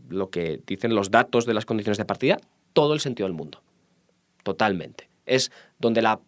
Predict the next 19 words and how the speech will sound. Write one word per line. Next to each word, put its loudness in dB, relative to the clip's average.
la 0
aportación 0
de 0
Colombia 2
en 0
largo 0
plazo 0
probablemente -2
tiene -4
más -2
potencial. -10
Los -6
datos 2
de 4
esto -2
no -2
me -2
lo -2
sé, -4